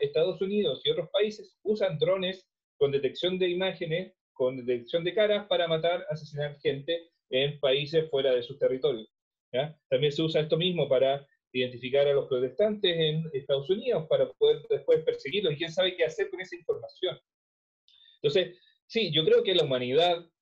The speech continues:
los científicos y la gente en general es buena y va a usar la inteligencia artificial para aumentar nuestra calidad de vida,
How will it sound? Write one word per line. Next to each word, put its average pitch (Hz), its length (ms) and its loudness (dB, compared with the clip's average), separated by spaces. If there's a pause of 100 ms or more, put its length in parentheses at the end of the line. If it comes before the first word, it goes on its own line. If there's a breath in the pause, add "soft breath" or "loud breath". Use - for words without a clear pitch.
los 123 160 -2
científicos 123 840 -4
y 120 80 -8
la 117 200 2
gente 160 320 0
en 160 100 -4
general 165 380 2
es 147 140 -2
buena 147 380 2
y 120 80 -4
va 131 80 4
a 131 40 0
usar 151 160 -2
la 147 60 -6
inteligencia 156 300 -6
artificial 151 280 -2
para 135 220 0 (140)
aumentar 113 460 -2
nuestra 160 220 -4
calidad 147 260 2
de 170 60 2
vida, 147 240 0